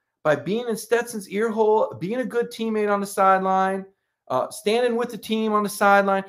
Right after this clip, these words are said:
he was always right there, always front and center, still going out doing this guy, didn't take the ball and go home, didn't pout, didn't get ugly, made friends, made friends. And so now that it's his time,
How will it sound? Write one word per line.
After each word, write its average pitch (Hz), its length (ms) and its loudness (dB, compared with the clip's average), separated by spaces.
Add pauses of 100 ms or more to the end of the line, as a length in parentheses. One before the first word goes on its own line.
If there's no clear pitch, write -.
(120)
he 190 140 -4
was 165 220 -2
always 254 400 8
right 220 340 4
there, 202 500 4 (240)
always 254 340 6
front 233 220 0
and 196 100 -8
center, 202 600 0 (160)
still 262 380 0
going 254 280 2
out 240 160 4
doing 233 140 -2
this 226 120 -4
guy, 196 220 4 (200)
didn't 226 340 0
take 220 260 -2
the 180 60 -8
ball 196 280 6
and 190 120 0
go 180 140 0
home, 151 340 0
didn't 202 320 -2
pout, 180 400 2 (260)
didn't 196 220 -4
get 220 240 2
ugly, 170 520 2 (120)
made 175 340 -2
friends, 175 840 -2 (560)
made 135 240 -10
friends. 185 460 -4 (220)
And 151 120 -8
so 202 140 -2
now 233 340 4
that 302 140 0
it's 220 180 -2
his 175 160 -10
time, 151 640 -4